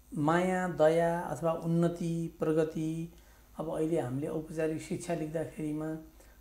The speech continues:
त्यो परीक्षाबाट उसले जुन खालको चाहिँ ग्रेडिङहरू, जुन खालको अङ्क प्राप्त गर्न इच्छा राखेको थियो, त्यो नहुँदा पनि मान्छेले मानसिक ऊ चाहिँ नि,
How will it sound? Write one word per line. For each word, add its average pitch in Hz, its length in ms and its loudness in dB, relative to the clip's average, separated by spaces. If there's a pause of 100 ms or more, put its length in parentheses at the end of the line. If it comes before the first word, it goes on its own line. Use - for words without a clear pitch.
(160)
त्यो 180 100 -2
परीक्षाबाट 165 800 0
उसले 160 300 -4
जुन 160 220 -2
खालको 165 360 -8
चाहिँ 156 300 -6
ग्रेडिङहरू, 156 760 -2 (480)
जुन 170 160 0
खालको 160 260 -2
अङ्क 165 360 0
प्राप्त 160 560 0
गर्न 156 460 0
इच्छा - 240 -4
राखेको 147 340 0
थियो, 147 380 -8 (380)
त्यो 196 160 6
नहुँदा 180 360 6
पनि 202 200 2
मान्छेले 170 640 -2 (440)
मानसिक 165 520 0 (920)
ऊ 170 80 2
चाहिँ 151 240 4
नि, 170 220 -2